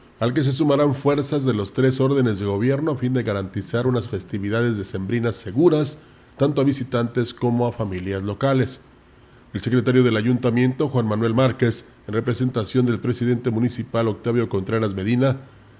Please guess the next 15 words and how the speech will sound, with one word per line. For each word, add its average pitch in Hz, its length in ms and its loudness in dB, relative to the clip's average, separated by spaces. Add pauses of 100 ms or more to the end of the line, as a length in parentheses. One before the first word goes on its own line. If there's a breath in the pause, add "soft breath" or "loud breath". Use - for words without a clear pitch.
destacó 156 340 2
que 175 60 0
el 160 80 6
objetivo 156 540 2
es 151 100 4
lograr 135 340 2
saldo 131 300 0
blanco 127 580 0
bajo 110 280 -2
la 113 100 0
directriz 120 500 0
de 113 80 0
la 95 140 -4
Policía 113 320 -2
Municipal, 135 680 -2